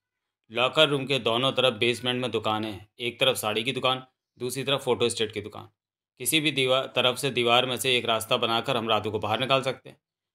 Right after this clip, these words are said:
मेरे ख्याल में इस काम में हमें बीस से तीस मिनट का समय लगना चाहिए।" "दीवार टूटने का थोड़ा बहुत शोर भी होगा जो बाहर तक जाएगा ही," पारसनाथ बोला। "वहाँ बाहर भी लोग आ जा रहे होंगे।" "हाँ, इस बात का मुझे ध्यान है," मोना चौधरी ने सिर हिलाकर कहा।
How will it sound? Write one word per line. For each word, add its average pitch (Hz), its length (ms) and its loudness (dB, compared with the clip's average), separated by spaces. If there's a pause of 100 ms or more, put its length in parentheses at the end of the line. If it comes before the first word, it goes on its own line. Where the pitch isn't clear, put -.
(140)
मेरे 147 240 2
ख्याल 147 220 2
में 151 100 0
इस 147 100 -2
काम 143 200 4
में 147 120 2
हमें 143 240 0
बीस 135 220 2
से 156 80 2
तीस 139 340 -6
मिनट 127 120 -4
का 123 100 -2
समय 123 200 -2
लगना 107 260 -4
चाहिए।" 98 340 -12 (640)
"दीवार 117 360 0
टूटने 120 380 -2
का 120 100 2
थोड़ा 117 280 2
बहुत 120 180 4
शोर 113 300 -2
भी 117 100 0
होगा 117 180 4
जो 120 140 4
बाहर 107 240 2
तक 120 120 0
जाएगा 110 360 0
ही," 117 80 -2 (360)
पारसनाथ 120 400 -4
बोला। 104 380 -6 (400)
"वहाँ 117 140 -4
बाहर 117 260 2
भी 127 120 -2
लोग 123 200 0
आ 123 80 4
जा 123 160 2
रहे 120 120 0
होंगे।" 117 300 -8 (680)
"हाँ, 131 140 -2
इस 135 100 -4
बात 139 200 2
का 139 100 2
मुझे 131 240 2
ध्यान 113 280 0
है," 95 260 -12 (260)
मोना 127 220 0
चौधरी 127 280 0
ने 127 120 -4
सिर 117 180 -2
हिलाकर 107 320 -4
कहा। - 220 -18